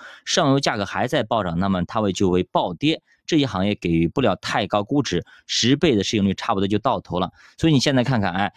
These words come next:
前段时间，对吧？就尤其是就这过去的这一年多的时间，那么可以说建材这一行业基本上啊，基本上都在趴窝。那么最近啊，可能保交楼的政策出现之后，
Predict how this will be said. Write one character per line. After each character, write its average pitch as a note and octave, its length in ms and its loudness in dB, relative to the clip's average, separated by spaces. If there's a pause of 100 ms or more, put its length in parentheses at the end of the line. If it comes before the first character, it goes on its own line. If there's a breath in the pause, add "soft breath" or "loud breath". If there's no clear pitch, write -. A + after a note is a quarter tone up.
(180 soft breath)
前 A#2 300 0
段 D3+ 160 2
时 G#2+ 140 0
间， G2+ 200 2
对 G2 80 2
吧？ F#2 180 0 (120)
就 G#2 100 0
尤 A#2 160 4
其 B2 200 0
是 F#2 160 -2
就 G2+ 100 -2
这 E3+ 260 0 (180)
过 G3+ 220 2
去 A2+ 140 -2
的 G#2 80 2
这 G2 140 0 (100)
一 C3 80 0
年 G2 260 4
多 A#2 140 4
的 A2 80 2
时 E2 160 -4
间， F#2 180 0 (300 loud breath)
那 G#2+ 80 4
么 A2 160 4
可 - 220 -6
以 A#2 100 2
说 G#2+ 160 0
建 A2 260 0
材 F2 200 -4
这 G2+ 80 0
一 G2 100 2
行 F2+ 220 0
业 F2 100 0
基 - 300 -2
本 E2 200 -2
上 F2 160 -2
啊， E2 280 -2
基 G#2 200 -2
本 F#2+ 60 0
上 E2+ 100 -2
都 E2 60 -6
在 F2+ 140 -2
趴 F#2 240 -2
窝。 F2+ 260 0 (260 loud breath)
那 A2 80 0
么 A#2 140 6
最 C3 400 2
近 A#2 260 0
啊， F2 200 -2 (120)
可 F2 120 -8
能 F#2 180 0
保 F2 220 0
交 A#2 100 2
楼 G#2+ 100 2
的 G#2+ 60 0
政 A2 160 2
策 G2 140 -2
出 - 180 -2
现 A2+ 220 0
之 E3+ 240 0
后， C#3+ 320 -2